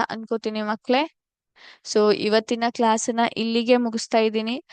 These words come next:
ಮುಂದಿನ ಕ್ಲಾಸಲ್ಲಿ ಹೊಸ ಒಂದು ಪಾಠವನ್ನ ಪ್ರಾರಂಭ ಮಾಡೋಣ, ಅದ್ರ ಮೇಲೆ ಚರ್ಚೆಯನ್ನ ಪ್ರಾರಂಭಿಸೋಣಂತೆ. So ಇವತ್ತಿನ ಕ್ಲಾಸ್ ಇಲ್ಲಿಗೆ ಮುಗಿಸ್ತೀನಿ.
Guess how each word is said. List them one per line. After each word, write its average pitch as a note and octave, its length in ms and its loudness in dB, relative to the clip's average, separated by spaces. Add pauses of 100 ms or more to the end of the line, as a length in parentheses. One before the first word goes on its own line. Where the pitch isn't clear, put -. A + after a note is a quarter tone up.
(260)
ಮುಂದಿನ C4 400 4
ಕ್ಲಾಸಲ್ಲಿ B3+ 560 4
ಹೊಸ B3 360 0
ಒಂದು B3 260 0
ಪಾಠವನ್ನ A#3 600 -2
ಪ್ರಾರಂಭ A#3 560 -2
ಮಾಡೋಣ, A3 500 -2 (520)
ಅದ್ರ G#3+ 200 -4
ಮೇಲೆ A#3+ 320 0
ಚರ್ಚೆಯನ್ನ B3 640 -2 (600)
ಪ್ರಾರಂಭಿಸೋಣಂತೆ. A3+ 1120 0 (500)
So A3+ 540 4
ಇವತ್ತಿನ A#3 460 -2
ಕ್ಲಾಸ್ B3 320 -2
ಇಲ್ಲಿಗೆ A#3+ 360 -2
ಮುಗಿಸ್ತೀನಿ. B3+ 600 -4